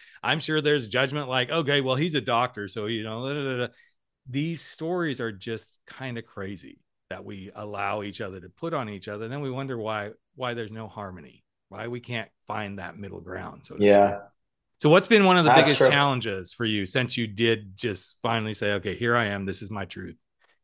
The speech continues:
Speaker 1: Here's where I'm at"?
Speaker 2: Listen, there were, there were many ten years ago when I initially did, you know, starting
Speaker 1: Yeah.
Speaker 2: with my wife at the time, um, then coming out to my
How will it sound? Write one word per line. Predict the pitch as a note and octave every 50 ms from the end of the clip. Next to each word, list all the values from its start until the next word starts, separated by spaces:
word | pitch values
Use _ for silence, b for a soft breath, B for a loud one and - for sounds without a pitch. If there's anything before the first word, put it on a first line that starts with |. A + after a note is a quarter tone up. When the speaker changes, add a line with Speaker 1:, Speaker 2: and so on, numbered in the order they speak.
| _ _ _ _ _
Speaker 1:
Here's | - A2 G#2+ F#2+ F#2+
where | G2+ F#2
I'm | F2+ F2+ F2+
at"? | D#2 - - - - _ _ _ _ _ _ _ _ _ _
Speaker 2:
Listen, | - D3+ C#3+ C#3 C3+ - C3 B2+ B2+
there | C3 C#3 C#3
were, | C#3 C#3+ C3+ C3 B2+ - -
there | A#2+ C3+ C#3 C#3
were | C3 B2+ B2+ A#2+ A2+
many | A2+ A2+ A2+ A2 A2 A2+ A2+ A#2 A#2 A#2 A#2 - _ -
ten | - B2 A#2+ A2+ A2
years | A2 A2 A2+ A2+ G#2+ G#2 A#2
ago | A2 A2+ A2 A2 A2 A2 A2
when | A2 G#2+
I | G2+ - - G2
initially | G2+ G2+ - - - A2+ A2 G#2+ G#2
did, | G2 G2 A2 A2 A2 A2 A2 G#2+ -
you | A2 G#2+
know, | G#2+ G2+
starting | G2 - - - A2+ A2 G#2+ A2 G#2 G#2
Speaker 1:
Yeah. | G2+
Speaker 2:
with | G2+ - -
my | G#2 G2+
wife | F#2+ F#2+ G2+ G#2 G#2 G#2 G#2+ G2+ - A2
at | G#2+ - -
the | - G#2
time, | - - A2 G#2+ G#2+ G#2 G#2 G#2 G2+ G#2 G2+ -
um, | G2+ G2+ G2+ G2 G2 F#2+ F#2+ -
then | A2 G#2 G2 F#2
coming | G#2 G#2+ G2+ G2 F#2+ F#2+
out | F#2+ F#2+ F#2 -
to | G#2+
my | G2 F2